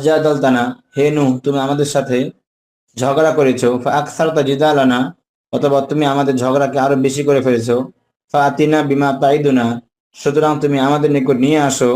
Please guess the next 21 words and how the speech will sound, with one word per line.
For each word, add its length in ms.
ওই 180
জিনিসকে 480
যা 200
তুমি 220
আমাদেরকে 440
ওয়াদা 300
দিয়েছো। 380
ইন 160
কুনতা 280
মিনাস 320
সাদিকিন, 520
যদি 200
তুমি 160
সত্যবাদীদের 600
অন্তর্ভুক্ত 440
হয়ে 280
থাকো। 240
ওয়া 120
গাদিবা 340
নূহুন 380
লিল্লাহি, 640